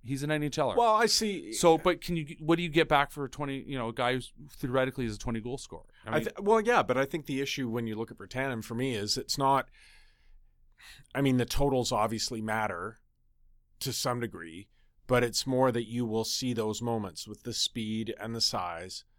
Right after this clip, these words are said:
Speaker 1: Yeah.
Speaker 2: And you'd go, "Okay, regardless of what the point totals are, is this an impact N H L er?" Because he has moments where he teases you that he could be.
Speaker 1: Yeah.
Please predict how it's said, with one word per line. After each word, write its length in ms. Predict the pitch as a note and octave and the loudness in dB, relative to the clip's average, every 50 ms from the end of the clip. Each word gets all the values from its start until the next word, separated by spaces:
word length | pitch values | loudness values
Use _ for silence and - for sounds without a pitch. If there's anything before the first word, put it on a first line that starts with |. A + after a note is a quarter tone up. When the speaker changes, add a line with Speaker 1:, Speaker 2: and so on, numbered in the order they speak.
| _ _ | _ _
Speaker 1:
Yeah. 160 | A2 F#2 D2+ - _ _ _ | -6 -6 -6 -8 _ _ _
Speaker 2:
And 200 | - G2+ A2+ A2+ | -6 -4 -2 -2
you'd 180 | A2 A2 G#2 F2+ | -2 -4 -4 -2
go, 380 | - A2 G2+ G2+ G2 G2+ F#2+ - _ _ _ _ _ - | -2 -2 0 -2 -2 -4 -6 -10 _ _ _ _ _ -14
"Okay, 520 | - - - G#2 G2 F#2 F#2 G2 G2 - _ _ _ _ _ _ _ _ | -14 -10 -8 -6 -4 -4 -4 -6 -8 -12 _ _ _ _ _ _ _ _
regardless 580 | - G#2+ A#2 G#2+ A#2 A2+ B2 C3+ C#3 B2+ - - | -12 -12 -8 -4 0 0 2 2 2 0 0 -2
of 60 | A2 | -4
what 160 | G#2 A2+ F#2 | -4 -6 -6
the 80 | - F2 | -8 -14
point 300 | - - A#2 A#2 A#2 - | -8 -6 -6 -6 -6 -6
totals 300 | G#2+ G#2 G2 F2+ F2 E2+ | -8 -10 -10 -8 -10 -10
are, 280 | F2+ E2+ E2 F2+ G2 G2+ | -10 -8 -6 -6 -6 -6
is 300 | - - G2+ A2+ G2+ F#2+ | -6 -4 -6 -4 -4 -6
this 180 | A#2 A2+ - | -4 -4 -6
an 80 | A#2+ G#2+ | -6 -6
impact 400 | G#2+ G#2+ G#2 A2+ G#2 G#2 - - | -8 -8 -4 -4 -4 -4 -4 -6
N 80 | A2 G#2+ | -8 -8
H 180 | G#2+ G#2 - | -8 -4 -4
L 160 | C3 A#2 G#2+ | -4 -4 -4
er?" 120 | F2 - _ _ _ _ _ _ _ _ | -8 -12 _ _ _ _ _ _ _ _
Because 360 | - B2+ - C3 B2+ A#2+ A2+ | -4 -4 0 2 2 2 2
he 100 | A#2 A#2+ | 0 2
has 240 | A#2 C#3 C#3 B2+ G#2 | 4 4 4 4 2
moments 380 | A#2 B2 B2 A#2 G2 F#2 G2 A2 | -2 -4 -4 -4 -6 -8 -8 -6
where 160 | G#2+ G#2 G2+ | -4 -4 -4
he 180 | G#2+ A2 G#2+ | -4 -6 -6
teases 400 | G#2 - A#2 A#2+ G#2+ G2+ A2 F#2+ | -8 -8 -8 -8 -8 -8 -8 -8
you 140 | F#2+ G2+ G2+ | -8 -8 -8
that 160 | F#2+ G2 F#2 | -8 -8 -8
he 160 | F#2+ G2 F#2+ F2+ | -8 -12 -12 -14
could 240 | - - B2+ B2 | -8 -8 -8 -8
be. 180 | F#2+ F#2 D2+ - _ _ _ _ - | -8 -12 -14 -16 _ _ _ _ -12
Speaker 1:
Yeah. 200 | G#2 F#2+ D2+ | -10 -10 -10